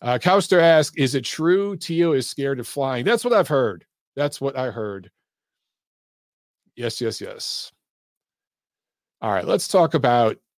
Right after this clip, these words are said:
the review. Um, we've got, uh, two weeks of stuff to catch up on, okay? So real, real quick,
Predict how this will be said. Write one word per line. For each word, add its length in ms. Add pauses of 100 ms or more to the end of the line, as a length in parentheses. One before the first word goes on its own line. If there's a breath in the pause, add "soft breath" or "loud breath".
(100)
the 140
review. 800 (380)
Um, 540 (1160)
we've 200
got, 380
uh, 180
two 240
weeks 280
of 80
stuff 260
to 80
catch 320
up 180
on, 240
okay? 320
So 220
real, 240
real 180
quick, 400